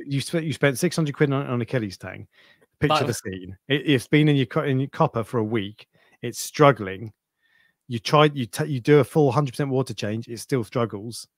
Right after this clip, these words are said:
Speaker 1: Do you just let it die, or do you put it in your main tank?
Speaker 2: Uh, no. Th-, so, uh, what I would probably do is I would drain the whole tank and start again. Start the quarantine period
Speaker 1: Yeah, yeah,
Speaker 2: again.
Speaker 1: yeah. But so you, y-, let's say you do
Speaker 2: <laughs>
Speaker 1: that and it's still struggling. <laughs>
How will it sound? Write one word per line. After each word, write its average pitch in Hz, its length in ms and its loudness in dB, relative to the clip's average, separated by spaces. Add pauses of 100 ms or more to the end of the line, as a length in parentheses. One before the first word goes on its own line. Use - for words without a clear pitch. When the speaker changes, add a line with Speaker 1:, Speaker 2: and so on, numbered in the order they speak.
(520)
Speaker 1:
Do 135 80 0
you 131 140 2
just 120 160 -6
let 127 160 2
it 120 120 -4
die, 107 360 0
or 107 120 -4
do 98 120 -10
you 98 40 -8
put 110 160 -6
it 110 60 -4
in 104 80 -8
your 107 80 -4
main 101 220 -4
tank? 95 280 -14 (840)
Speaker 2:
Uh, 143 480 -2
no. 151 340 -2
Th-, 147 220 -8
so, 147 240 0
uh, 160 240 -6
what 160 180 2
I 165 100 2
would 156 160 -2
probably 143 280 0
do 131 160 -4
is 127 100 -4
I 131 80 0
would 123 100 -4
drain 135 260 0
the 127 80 -2
whole 127 160 -2
tank 123 300 -8
and 117 120 -10
start 120 280 -6
again. 117 280 -4 (380)
Start 123 280 -4
the 127 60 -6
quarantine 123 420 -4
period 127 200 -4
Speaker 1:
Yeah, 147 60 10
yeah, 143 160 8
Speaker 2:
again. 135 80 2 (100)
Speaker 1:
yeah. 113 120 4
But 120 140 -8
so 143 120 -4
you, 135 180 -6 (160)
y-, 151 140 -4
let's 143 160 -6
say 147 120 -4
you 131 140 -6
do 147 200 2
Speaker 2:
<laughs> - 20 -6
Speaker 1:
that 98 220 -8
and 123 80 -10
it's 117 100 -10
still 117 200 -6
struggling. 95 380 -10 (320)
<laughs> 156 80 -4